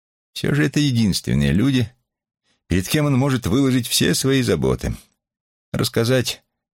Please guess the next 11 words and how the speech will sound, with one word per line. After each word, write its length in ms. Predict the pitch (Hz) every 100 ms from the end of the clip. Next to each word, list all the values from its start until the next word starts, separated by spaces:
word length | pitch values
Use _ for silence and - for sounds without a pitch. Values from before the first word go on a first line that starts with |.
| -
о 80 |
подтачивающих 880 | 98 92 - 123 123 104 98 - 95
его 340 | 85 95 90 -
неприятностях, 920 | - 73 69 80 107 - 92 87 80 - _ _ _ _ _ _ -
неизбежных 800 | 117 127 95 73 98 76 76 -
на 100 | 69
службе 460 | - 98 92 71
у 40 | 67
скрытного 600 | - - 120 - 95 92
человека-ненавистника 1120 | - 78 78 76 78 73 73 73 104 87 82
Домициана. 680 | 76 73 65 - 50 50 -